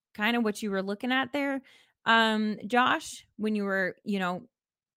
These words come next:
saying that our hands are tied and they're, we're being controlled. Um, it's all an illusion. If we, if we focus on that, they, the control or the, the limit can become handcuffs and they can tie us down.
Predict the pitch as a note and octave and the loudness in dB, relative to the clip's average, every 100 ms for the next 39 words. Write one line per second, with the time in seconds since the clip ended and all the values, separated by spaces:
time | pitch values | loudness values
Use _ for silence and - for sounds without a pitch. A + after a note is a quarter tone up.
0 | _ _ - A#3 A#3 A3+ G#3 F#3+ G#3+ G#3 | _ _ -2 2 4 4 0 0 0 -2
1 | G#3+ G3 - F#3 F3+ F#3+ G#3+ G3 F3 - | -2 -4 0 4 4 4 2 -2 -4 -6
2 | F3 G3 F#3 G3+ F#3+ F#3+ F3+ - F3 F3+ | -4 -4 -2 -4 -4 -6 -8 -4 -2 0
3 | C#4 D4 - - - - - F#3+ F#3+ F#3+ | 0 -2 -8 -20 -20 -16 -2 2 2 2
4 | F#3 F3+ - - _ _ _ - D#4 G#4+ | -4 -8 -12 -20 _ _ _ -6 -4 -2
5 | A4 C#4+ B3+ C#4 G3 - - _ _ _ | -2 -2 -2 -2 -6 -10 -16 _ _ _
6 | _ _ _ A#3 A#3 A#3 A3 - _ _ | _ _ _ 2 4 -2 -2 -8 _ _
7 | - A3 A3 G3 - C4+ D4+ B3+ A#3 G#3 | -6 -4 -4 -6 4 6 6 0 -2 -4
8 | E3 - - - - _ - G#3+ G#3+ - | -4 -6 -6 -10 -14 _ 2 4 4 -2
9 | G#3 _ _ G3+ F#3+ F#3+ F#3+ A3+ G#3+ C4 | -16 _ _ 0 2 2 -2 -4 0 4
10 | B3+ A3+ G3 F#3 F3+ F3 F3 E3+ D#3+ F#3 | 6 6 4 2 0 2 2 2 0 0
11 | G3+ G#3 G#3+ F#3+ E3 - _ _ - A3 | 0 2 2 2 -2 -6 _ _ 0 2
12 | G#3+ G#3+ A#3+ A3+ G#3 G3+ G#3 F3 D#3+ - | 2 2 0 2 -2 -2 -4 -4 -6 -6
13 | F#3+ F#3 F3 A3 F#3+ G3 - F3 F3 E3+ | -6 -6 -6 -6 -2 -4 -2 -2 -2 -6
14 | - F3 - F#3 | -6 -8 -8 -14